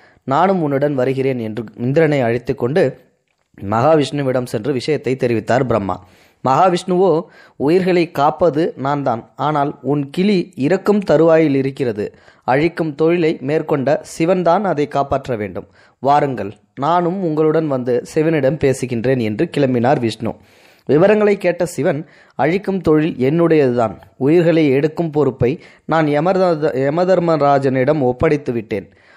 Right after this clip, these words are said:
வாருங்கள், நாம் அனைவரும் சென்று யமதர்மனிடம் கூறி அந்த கிளியின் உயிரை எடுக்க வேண்டாம் என்று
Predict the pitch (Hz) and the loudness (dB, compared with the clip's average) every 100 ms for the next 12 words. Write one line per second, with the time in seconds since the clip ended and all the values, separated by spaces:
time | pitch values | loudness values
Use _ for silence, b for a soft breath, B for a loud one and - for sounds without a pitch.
0 | b 131 170 185 151 107 - 131 139 - | b 2 4 2 0 -6 -6 -4 -4 -4
1 | 131 180 175 180 170 165 180 127 - B | -2 0 0 0 0 -2 0 0 -2 B
2 | B - 139 175 165 160 160 151 151 156 | B 0 2 2 2 2 2 2 2 0
3 | 139 131 170 139 143 - 135 143 143 175 | 0 0 0 0 -4 -4 -2 -2 -2 0
4 | 190 175 139 151 151 139 - 139 - 202 | 2 2 4 4 4 2 2 0 2 2
5 | 180 165 175 160 135 147 | 2 4 2 2 -2 -4